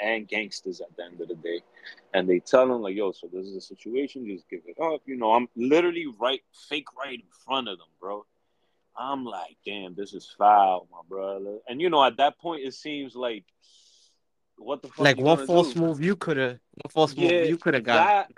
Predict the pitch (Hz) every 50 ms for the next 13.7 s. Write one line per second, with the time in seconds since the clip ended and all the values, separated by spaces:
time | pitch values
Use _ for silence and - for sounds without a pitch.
0 | _ _ _ _ _ _ - 117 - 147 165 190 202 202 - - _ _ _ _
1 | - 139 135 - - 160 156 151 - _ 165 156 147 143 131 139 135 131 123 117
2 | 113 113 - _ _ _ 139 131 127 123 123 117 110 - _ _ _ _ 143 143
3 | 147 147 143 - - _ - 143 139 135 135 131 123 120 113 95 117 123 120 113
4 | - - - 139 139 143 147 143 139 135 135 127 131 131 117 104 120 107 _ -
5 | 120 110 107 104 92 - - - 123 110 110 120 107 - 127 127 123 - - 113
6 | 110 101 - - - - 139 143 143 - 139 131 123 156 165 165 160 160 165 156
7 | 156 160 165 165 147 131 117 104 131 120 117 - - 139 151 156 151 147 135 139
8 | 127 127 107 98 95 123 127 135 135 - - 165 190 190 180 180 175 180 165 143
9 | 139 165 165 165 165 160 156 - - - 175 165 165 160 143 - 143 135 139 135
10 | 120 135 131 120 123 131 143 139 127 143 143 160 151 131 120 123 151 147 143 143
11 | 135 123 - 131 135 139 147 139 143 147 143 139 147 151 160 165 165 143 - -
12 | 165 160 160 156 156 143 147 147 147 147 - - _ _ - - 131 120 117 123
13 | 120 117 113 110 110 - 123 127 139 143 139 - -